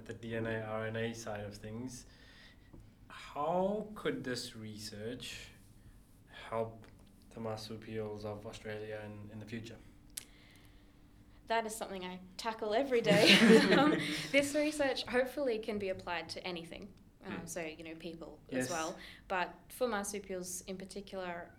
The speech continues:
Speaker 2: um, I like to think of the koala at the moment. So the koala is currently threatened by a retrovirus pandemic,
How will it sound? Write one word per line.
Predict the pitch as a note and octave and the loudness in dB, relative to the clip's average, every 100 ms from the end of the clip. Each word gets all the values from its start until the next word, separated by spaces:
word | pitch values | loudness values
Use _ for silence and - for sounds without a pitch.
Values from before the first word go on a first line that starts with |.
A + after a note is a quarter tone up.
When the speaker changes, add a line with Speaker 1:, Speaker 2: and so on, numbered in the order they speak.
| - | -12
Speaker 2:
um, | F#3 F3+ E3+ F3 F#3+ | -10 -8 -10 -10 -4
I | G3 | -4
like | G3 | -4
to | G#3 | -8
think | G3+ F#3+ F#3+ | -8 -8 -8
of | F3+ | -10
the | |
koala | F#3+ F#3+ F3 F3 F#3+ | -10 -8 -6 -6 -8
at | F#3+ | -10
the | |
moment. | F#3+ G3 B3 - - - - - - - - | -8 -8 -8 -14 -20 -20 -20 -20 -20 -20 -12
So | A3+ | -8
the | G#3 | -6
koala | G#3+ G3 G3 G3 | -2 0 0 0
is | F#3+ | -4
currently | - F#3 F#3 F#3+ | -2 -4 -2 -6
threatened | F#3 - F3 F3+ F3+ - | -8 -6 -6 -4 -6 -4
by | F3+ | -4
a | F3+ F3+ F3 | -4 -6 -4
retrovirus | G#3 G#3 G#3 F3+ E3+ - | -6 -4 -6 -4 -6 -8
pandemic, | - F3+ F#3+ C#4+ - | -12 -8 -8 -8 -14